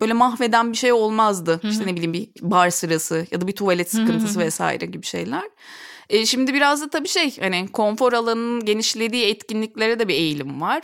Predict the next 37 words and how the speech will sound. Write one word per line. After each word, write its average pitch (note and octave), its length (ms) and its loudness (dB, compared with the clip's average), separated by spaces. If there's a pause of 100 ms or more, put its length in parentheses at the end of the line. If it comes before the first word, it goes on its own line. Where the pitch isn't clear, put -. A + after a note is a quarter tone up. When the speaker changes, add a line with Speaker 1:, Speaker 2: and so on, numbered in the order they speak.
Speaker 1:
E, F#3 140 2
o G3 140 -2
da C4 80 0
çok C4 260 -2 (140)
yani G#3+ 240 2
hani A3 340 -2
gene G#3+ 340 0
bahsettiğimiz G#3+ 580 -4
bütçelerden A3 680 0
dolayı A3+ 220 -2
çok A3 240 -12
da A3+ 180 -2
mümkün G#3+ 380 -4
olmayan G#3+ 420 0
işler. D#3 400 -6
Zaten G3 460 0
çok G3+ 260 -6
kalabalık F3+ 420 0
işlerdi. E3 420 0
Yani D#3+ 100 -2
festivalin A3 480 -2
mantığında G#3 500 -2
yok F#3 200 -2
öyle C#3 260 -4
bir - 40 -16
şey. - 180 -14 (580)
Yani D#3 180 0
dünyanın F#3+ 280 0
en G#3+ 360 0
büyük F#3+ 240 -6
festivali F3 720 -4
nedir? F3+ 320 -4
Glastonbury'dir F#3 960 -2
Speaker 2:
Hı F#3 60 0
hı. F#3 40 2
Speaker 1:
aklımıza D#3+ 360 -2
geldiğinde. D3+ 720 -6